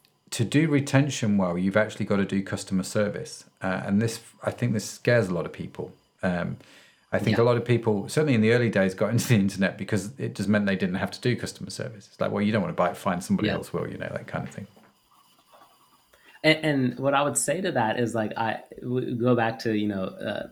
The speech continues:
Speaker 2: the, the recently deceased Tony Hsieh and, and his work on Zappos. Um, you know, it's always been a game changer for me of, like, being able to provide amazing customer service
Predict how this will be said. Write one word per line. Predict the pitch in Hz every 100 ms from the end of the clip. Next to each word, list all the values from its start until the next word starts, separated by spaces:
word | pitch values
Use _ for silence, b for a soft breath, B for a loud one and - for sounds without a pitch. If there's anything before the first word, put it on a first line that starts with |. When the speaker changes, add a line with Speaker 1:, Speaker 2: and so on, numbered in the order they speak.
| -
Speaker 2:
the, | - -
the | 113
recently | 107 110 110 107
deceased | 101 - 107 -
Tony | 104 98
Hsieh | - 110 101 101
and, | 92
and | 95 98
his | 98 95
work | 92 95 95
on | 92
Zappos. | 82 95 95 95 90 92 -
Um, | 92 87 85
you | 101
know, | 95
it's | 92 95 98
always | 107 98
been | 101
a | 95
game | 95 98
changer | 98 95 92
for | 95
me | 95
of, | 95
like, | 95 90
being | 98
able | 92
to | 85
provide | 90 90 87
amazing | 98 101 104 104 101 101
customer | 98 98 - 98
service | 92 101 92 90 87